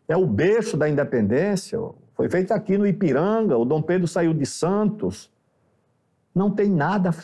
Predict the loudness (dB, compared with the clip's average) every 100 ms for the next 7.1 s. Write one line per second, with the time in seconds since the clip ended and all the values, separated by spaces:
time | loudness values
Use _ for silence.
0 | -16 _ -2 0 0 0 -2 0 -2 -2
1 | -4 -2 -2 0 0 -2 -2 -2 -2 -2
2 | 0 -2 -2 -4 -2 -2 -2 -2 -4 -4
3 | -2 -2 -2 -2 -6 -12 _ _ _ _
4 | _ -6 -4 -2 0 2 2 0 0 0
5 | 2 2 0 0 0 -2 0 0 0 -4
6 | -16 -20 _ _ _ -4 -2 0 -2 -4